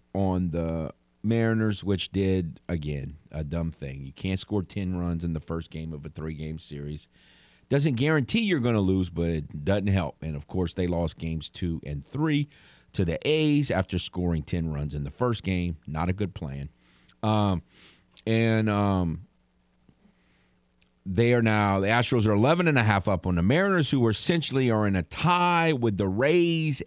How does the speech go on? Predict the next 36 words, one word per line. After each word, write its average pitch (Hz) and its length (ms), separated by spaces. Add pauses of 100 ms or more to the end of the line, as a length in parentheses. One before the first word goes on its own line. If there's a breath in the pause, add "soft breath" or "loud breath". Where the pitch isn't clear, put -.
(100)
and 202 340
the 214 60
Blue 127 260
Jays 82 580 (580 soft breath)
for 143 160
the 127 120
lead 139 360
in 127 100
the 117 60
wild 143 400
card. 117 480 (460 soft breath)
Uh, 101 260
they 110 100
all, 113 400
the, 107 280
the, 98 340
they're, 101 460
they're, 95 180
like, 87 220 (120)
percentage 95 560
points 82 240
behind, 78 340
but 80 100
essentially 80 480
it's 73 140
a 69 60
three-way 69 380
tie. - 360 (200)
Um, 113 420 (1900 loud breath)
or 85 160
one 90 280
percentage 80 540
point 67 220
behind. 62 400
It's, - 280
it's, - 460